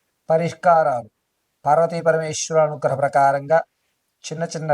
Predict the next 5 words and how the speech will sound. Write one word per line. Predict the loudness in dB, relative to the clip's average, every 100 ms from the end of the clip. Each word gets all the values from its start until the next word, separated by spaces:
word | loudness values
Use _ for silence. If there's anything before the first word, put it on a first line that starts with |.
| -2
రెమెడీస్ | -4 -8 -10 -10 -14 _ _ _ _ _
మీ | -12 -6
కొరకు | -4 -4 -8
వివరిస్తూ, | -12 -10 -10 -10 -10 -12 _ _ _ _ _ _ _ _ _ _
ఆ | 0